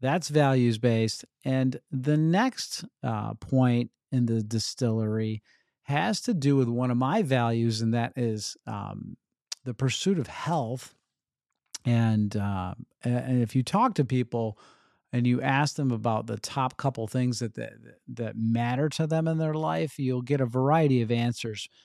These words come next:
But usually their health, especially if somebody's lost health, they really value health, right? If everything's working great and you feel awesome, you don't really consider it. But boy, do you consider it when you're lo-, you've lost your health. And I've met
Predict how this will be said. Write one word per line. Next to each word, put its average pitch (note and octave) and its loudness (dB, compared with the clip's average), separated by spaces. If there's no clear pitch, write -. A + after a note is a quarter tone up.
But D3 -2
usually C4+ 4
their C#3+ 4
health, A2+ -2
especially G3+ 0
if B2+ 0
somebody's A#2+ -2
lost C#3 0
health, D#3 -2
they B2+ 2
really C3 4
value A#2 0
health, - -12
right? C#3 -2
If D3 -8
everything's F3+ 4
working C#3+ 2
great D3 4
and C3 -4
you A#2 -2
feel D3+ 2
awesome, C#3 0
you D4 -2
don't G#3 2
really D#3 2
consider B2+ 0
it. - -6
But A2+ -8
boy, E3+ 4
do D3 0
you D#3+ 2
consider A#2+ -2
it G2+ -10
when A#2+ 0
you're A2+ -2
lo-, A#2+ 2
you've A2+ -2
lost G#2+ -4
your G#2 -8
health. F2+ -12
And A2+ -4
I've B2+ 0
met B2+ 0